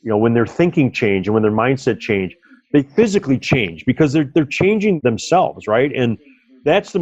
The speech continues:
most gratifying thing. When I can see somebody from week to week physically change, you know, they come in and they're more lit up or they're more excited or they're, they're talking differently about something. That is something that I, I really, really love.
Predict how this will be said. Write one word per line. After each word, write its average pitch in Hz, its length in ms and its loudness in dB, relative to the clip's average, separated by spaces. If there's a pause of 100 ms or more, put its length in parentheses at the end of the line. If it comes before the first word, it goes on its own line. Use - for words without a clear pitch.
most 135 160 0
gratifying 120 540 0
thing. 98 240 -2
When 110 120 2
I 143 120 2
can 160 180 0
see 175 200 -2
somebody 127 360 0
from 110 240 -4
week 131 240 2
to 120 80 0
week 117 280 2 (360)
physically 175 480 0
change, 98 500 -4
you 120 40 2
know, 113 40 0
they 113 100 4
come 151 280 -2
in 151 140 2
and 117 100 0
they're 107 200 0 (160)
more 151 160 2
lit 135 220 0
up 92 240 -2
or 104 100 2
they're 110 120 2 (140)
more 147 100 4
excited 117 500 0
or 104 140 -4
they're, 110 280 2 (340)
they're 131 100 2
talking 160 460 0
differently 147 440 0
about 101 320 0
something. 101 400 -4
That 147 220 0
is 139 340 -2
something 131 460 -2
that 107 140 2
I, 101 340 0 (100)
I 104 40 2
really, 135 600 2
really 117 360 2
love. 98 520 0